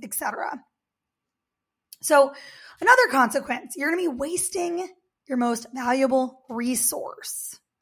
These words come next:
time, right? And if you are not living in alignment, then you definitely are feeling this lack focused mindset around time. You never feel like you have enough of it. You're always rushing around and racing around. You're always tired. You're always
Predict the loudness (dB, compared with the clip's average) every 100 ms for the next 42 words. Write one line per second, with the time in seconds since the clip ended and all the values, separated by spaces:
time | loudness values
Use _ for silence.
0 | _ -12 -2 2 2 2 -6 -14 -6 -2
1 | 0 2 0 -2 -12 -14 0 4 6 6
2 | 4 0 -6 -10 -10 -12 2 8 10 10
3 | 6 4 0 -2 0 0 0 0 0 0
4 | 2 2 2 -2 0 0 0 -6 -18 -6
5 | 4 6 6 2 2 0 0 -2 0 2
6 | 0 -2 -2 -2 -8 -20 -20 0 6 8
7 | 8 2 0 0 0 4 4 4 6 8
8 | 8 8 6 2 6 6 6 2 4 4
9 | 2 -2 2 4 4 4 4 4 0 0
10 | 0 -4 -4 -2 0 4 4 2 -2 -6
11 | -6 -8 -2 -2 -2 -4 -4 -6 -6 -2
12 | 0 2 2 0 0 -6 -8 -4 -4 -4
13 | -2 -2 -2